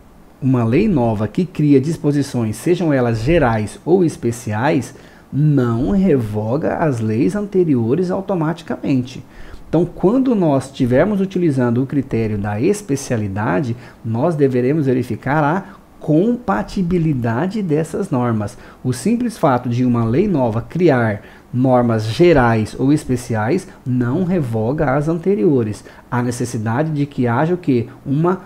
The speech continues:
colisão entre as normas, que essas normas sejam incompatíveis. Tranquilo? Então nós estudamos até agora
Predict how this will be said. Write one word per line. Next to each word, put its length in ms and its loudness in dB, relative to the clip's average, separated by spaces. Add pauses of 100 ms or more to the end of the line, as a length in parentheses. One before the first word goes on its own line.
(200)
colisão 800 2
entre 220 0
as 100 0
normas, 400 -2
que 120 -4
essas 280 -2
normas 380 -2
sejam 440 -2 (460)
incompatíveis. 1120 -2 (320)
Tranquilo? 580 4 (220)
Então 160 8
nós 220 6
estudamos 560 2
até 300 2
agora 380 2